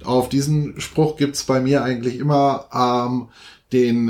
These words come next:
äh, die tolle, das tolle Gegenargument, das, wo ich dann sage, „Das heißt, ich kann ab jetzt Ihre Konzernrabatte überall benutzen.“ Daraufhin kriegst du meistens von der Gegenseite vom Einkäufer ein, „Hey, was, wie meinen Sie das denn jetzt?“ Ich sag, „Ja, Sie scheinen ja damit zu argumentieren,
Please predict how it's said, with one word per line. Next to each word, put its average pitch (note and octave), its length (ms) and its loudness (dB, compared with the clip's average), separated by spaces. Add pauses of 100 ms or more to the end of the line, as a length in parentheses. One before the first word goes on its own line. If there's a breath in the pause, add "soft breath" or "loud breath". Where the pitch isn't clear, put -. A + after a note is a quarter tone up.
(120)
äh, A#2 380 0
die A2 140 -2
tolle, C#3 340 2
das A#2 220 0
tolle C3+ 240 2
Gegenargument, D#3+ 1000 0
das, C3 520 2 (100)
wo B2+ 140 2
ich A#2+ 80 2
dann B2 180 0
sage, A#2+ 300 0
„Das A2+ 160 0
heißt, B2+ 240 0
ich A#2+ 100 -8
kann C#3+ 160 -2
ab C3+ 140 -2
jetzt C#3 200 0
Ihre A#2+ 220 -2
Konzernrabatte A#2+ 800 0
überall F#2+ 340 -4
benutzen.“ A2+ 640 -4 (360 loud breath)
Daraufhin D3 480 2
kriegst D#3+ 340 -2
du C#3+ 80 2
meistens D3+ 500 0
von C#3 160 0
der B2+ 100 2
Gegenseite C3+ 520 0
vom A#2 200 -2
Einkäufer C#3 680 0
ein, G#2+ 180 0
„Hey, A2+ 220 -2
was, G#2 140 -6
wie G2+ 60 -4
meinen G#2 260 -2
Sie F#2+ 100 -6
das D#3 240 -2
denn F#2+ 200 -4
jetzt?“ - 240 -14 (340 loud breath)
Ich - 80 -10
sag, A2+ 220 -6
„Ja, E3 240 2
Sie A#2 140 0
scheinen C#3+ 340 -2
ja E3+ 120 2
damit C#3+ 300 0
zu C3+ 140 0
argumentieren, B2+ 880 -2